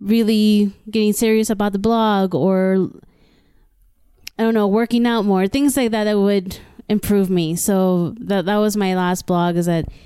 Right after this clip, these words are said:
I challenged myself to get, uh, wake up early for seven days and hopefully turn that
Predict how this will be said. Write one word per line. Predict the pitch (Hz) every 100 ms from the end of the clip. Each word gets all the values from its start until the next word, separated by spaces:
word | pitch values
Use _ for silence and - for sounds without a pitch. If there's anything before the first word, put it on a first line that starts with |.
| - - -
I | 190
challenged | 202 196 196
myself | 202 185 185
to | -
get, | 185 180 156
uh, | 185 170
wake | 170 185
up | 190 180
early | 180 180 175 180 180 - _ _ -
for | 196
seven | - 196 196
days | 180 185
and | 185
hopefully | 185 202 208 202 196
turn | - 185 180 180
that | 175 175 175